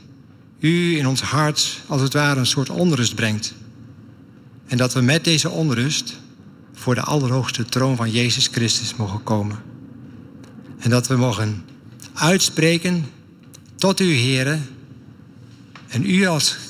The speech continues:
redder en bevrijder mogen erkennen,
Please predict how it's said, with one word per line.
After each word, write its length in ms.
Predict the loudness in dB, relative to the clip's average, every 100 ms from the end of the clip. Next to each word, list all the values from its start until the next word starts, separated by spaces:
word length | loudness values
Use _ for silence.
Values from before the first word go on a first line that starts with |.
| -18 -20 -20 -20 -4
redder 540 | 4 4 4 0 -4 -10 -20 -20 -6
en 120 | 0 2
bevrijder 460 | 4 2 2 2
mogen 220 | 0 -2
erkennen, 640 | -6 -4 0 0 0 -2